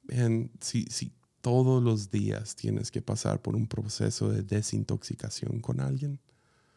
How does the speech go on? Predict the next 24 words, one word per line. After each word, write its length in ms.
a 60
lo 80
mejor 300
es 160
hora 180
de 100
poner 380
límites. 640
Y 100
se 120
siente 320
tan 300
cruel, 400
especialmente 840
con 260
personas, 720
¿no? 260
Con 180
familiares, 720
con 160
gente 340
de, 200
de 100
sangre. 640